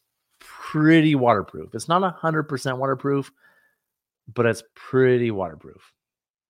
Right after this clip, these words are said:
Okay. Whew, we went down a rabbit hole there. Thank you, everybody, for your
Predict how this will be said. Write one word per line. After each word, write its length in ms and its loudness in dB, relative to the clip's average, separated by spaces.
Okay. 180 -4
Whew, 300 -2
we 100 -2
went 160 -6
down 140 -10
a 80 -6
rabbit 320 -4
hole 160 -12
there. 220 -14
Thank 240 -10
you, 80 -4
everybody, 280 -8
for 140 -10
your 200 -4